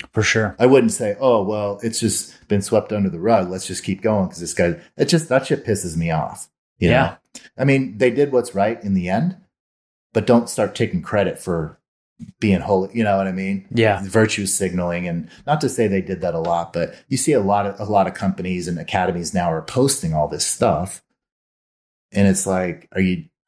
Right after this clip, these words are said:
Speaker 2: I just see some people posting it for street cred, you know? And it's like, come on, we should know this by, you know, are you a decent human being? Like, let's, what are we doing here? You know?
Speaker 1: Yeah, you know, I, my, I, I,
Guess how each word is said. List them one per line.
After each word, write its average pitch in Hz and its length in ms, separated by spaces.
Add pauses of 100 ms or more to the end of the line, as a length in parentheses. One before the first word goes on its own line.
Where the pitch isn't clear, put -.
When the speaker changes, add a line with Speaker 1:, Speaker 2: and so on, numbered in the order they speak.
(380)
Speaker 2:
I 127 160
just 107 220
see 101 120
some 98 300
people 95 260
posting 85 420
it 78 200
for 78 220
street 78 340
cred, 76 360 (200)
you 82 120
know? 82 280
And - 80
it's - 180
like, 78 340 (1160)
come 151 180
on, - 260 (100)
we 156 120
should 107 220
know 82 220
this - 260
by, 82 320
you 110 140
know, 104 320
are 107 60
you 123 120
a 120 60
decent 110 380
human 95 260
being? 95 360
Like, 82 260
let's, - 520
what 117 160
are 139 40
we 131 100
doing 107 320
here? - 380
You 85 140
know? 85 220 (640)
Speaker 1:
Yeah, 147 140
you 127 160
know, 135 120
I, 131 300
my, 123 460
I, 123 340 (100)
I, 110 460